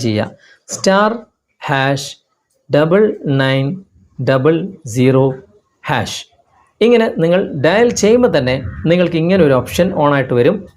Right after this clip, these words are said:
ഇവിടെ ഒരുപാട് സെറ്റിങ്സും കാര്യങ്ങളൊക്കെ ഉണ്ട്. ഏറ്റവും താഴേക്ക് വന്നു കഴിഞ്ഞാൽ ഇവിടെ നിങ്ങൾക്ക് കാണാൻ സാധിക്കും ബാറ്ററി സ്റ്റാറ്റസ് റീസെറ്റ് എന്നൊരു ഓപ്ഷൻ. just അവിടെ നിന്ന് ക്ലിക്ക് ചെയ്യുക. ക്ലിക്ക് ചെയ്യുമ്പോൾ ഇവിടെ നിങ്ങൾ കാണാൻ സാധിക്കും battery status reset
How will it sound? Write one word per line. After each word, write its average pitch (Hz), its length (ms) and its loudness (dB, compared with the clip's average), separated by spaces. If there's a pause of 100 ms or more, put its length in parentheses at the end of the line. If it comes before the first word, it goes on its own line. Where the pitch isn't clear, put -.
(100)
ഇവിടെ 180 200 4
ഒരുപാട് 208 560 2
സെറ്റിങ്സും 170 480 -2
കാര്യങ്ങളൊക്കെ 160 520 0
ഉണ്ട്. 139 120 2 (420)
ഏറ്റവും 226 340 0 (140)
താഴേക്ക് 170 560 2
വന്നു 131 180 0
കഴിഞ്ഞാൽ 131 260 0 (480)
ഇവിടെ 220 240 4
നിങ്ങൾക്ക് 156 280 0
കാണാൻ 147 240 0
സാധിക്കും 135 280 0 (200)
ബാറ്ററി 160 420 0
സ്റ്റാറ്റസ് 135 480 -2 (440)
റീസെറ്റ് 170 540 2 (140)
എന്നൊരു 120 260 0
ഓപ്ഷൻ. 104 220 -4 (480)
just 190 200 2 (140)
അവിടെ 156 180 4
നിന്ന് 156 140 0 (160)
ക്ലിക്ക് 208 180 2
ചെയ്യുക. 117 180 0 (140)
ക്ലിക്ക് 185 200 0
ചെയ്യുമ്പോൾ 214 280 2
ഇവിടെ 160 180 2
നിങ്ങൾ 165 200 2
കാണാൻ 147 220 0
സാധിക്കും 139 280 -2 (140)
battery 131 420 0
status 139 380 0 (180)
reset 160 400 2